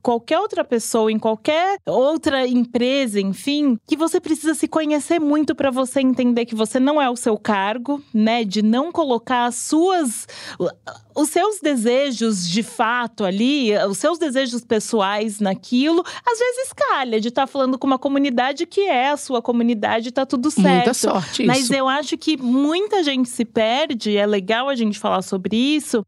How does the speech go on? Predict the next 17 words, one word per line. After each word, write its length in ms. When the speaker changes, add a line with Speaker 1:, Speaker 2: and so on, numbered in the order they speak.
Speaker 1:
nesse 380
lugar 540
de 200
não 220
conseguir 640
separar, 880
né, 500
a 60
pessoa 480
física 520
da 120
pessoa 440
jurídica. 760
E 800
eu 200
digo 360
isso 380